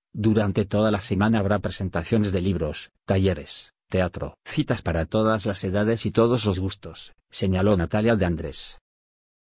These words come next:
Asimismo, esta semana se antoja ideal para adquirir los libros de algunos de los autores de Alcorcón, como Las abejas de Malla, El maestro griego,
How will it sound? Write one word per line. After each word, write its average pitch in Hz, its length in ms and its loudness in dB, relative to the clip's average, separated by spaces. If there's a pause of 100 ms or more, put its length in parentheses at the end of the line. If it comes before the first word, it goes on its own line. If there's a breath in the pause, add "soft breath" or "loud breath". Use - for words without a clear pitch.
(280)
Asimismo, 110 640 0 (180)
esta 120 280 2
semana 98 360 0
se 110 140 0
antoja 107 420 0
ideal 101 380 2
para 90 200 -2
adquirir 95 420 0
los 92 180 0
libros 110 300 2
de 95 80 0
algunos 101 400 2
de 95 80 0
los 87 180 -4
autores 104 380 -2
de 95 60 0
Alcorcón, 78 580 -4 (400)
como 90 220 -2
Las 90 180 -2
abejas 107 340 0
de 90 140 -4
Malla, 87 360 -6 (160)
El 98 140 0
maestro 98 400 0
griego, 80 480 -2